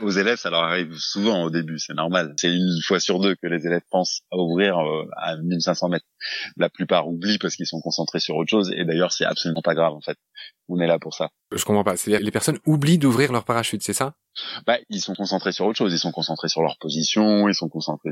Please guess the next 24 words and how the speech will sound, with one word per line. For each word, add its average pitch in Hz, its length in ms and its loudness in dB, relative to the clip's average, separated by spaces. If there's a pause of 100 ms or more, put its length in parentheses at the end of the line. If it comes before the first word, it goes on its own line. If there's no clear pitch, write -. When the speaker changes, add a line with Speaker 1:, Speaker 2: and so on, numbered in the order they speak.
(140)
Speaker 2:
Je - 80 -6
comprends 151 280 2
qu'ils 117 200 0
oublient 120 160 0
la 120 80 6
bonne 110 160 6
altitude, 147 400 0
mais 107 160 4
alors 120 180 4
du 127 120 -6
coup, 143 320 -4
s'ils 113 260 2
sont 120 160 2
seuls, 139 240 2
comment 131 300 4
le 113 80 4
parachute 107 320 0
finit 123 160 -4
par 117 140 -2
s'ouvrir ? 110 420 -4 (320)
Speaker 1:
Ah 120 80 0
bah - 120 -8
parce 92 140 -8
que - 80 -4